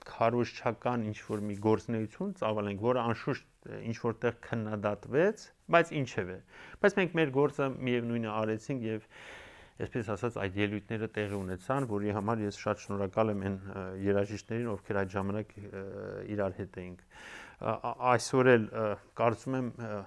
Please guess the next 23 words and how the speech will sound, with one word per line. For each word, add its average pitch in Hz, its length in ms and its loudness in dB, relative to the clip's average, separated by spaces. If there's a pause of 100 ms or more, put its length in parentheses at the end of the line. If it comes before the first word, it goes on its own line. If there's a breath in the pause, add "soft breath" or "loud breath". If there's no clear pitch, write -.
(160)
մենք 113 280 -4
հասնելու 117 560 4
ենք 113 180 0
նրան, 127 300 -2
ինչու 117 180 -2
եմ 117 120 2
ասում 107 240 -4
հարյուր 107 260 4
քառասուն 101 580 -8 (160)
երաժիշտ։ 92 640 -6
Ը, - 1040 -14
մենք 110 260 -2
պետք 113 240 0
է 104 80 -2
հասնենք 110 600 -2
նրան, 131 320 2
որ 107 300 2 (1200 soft breath)
նույն 127 320 6 (100)
օրը 113 340 4 (100)
ներկայացումը 104 880 0
գնա 98 300 0 (1700)
Սպենզերանի 107 640 2
թատրոնում 131 800 -2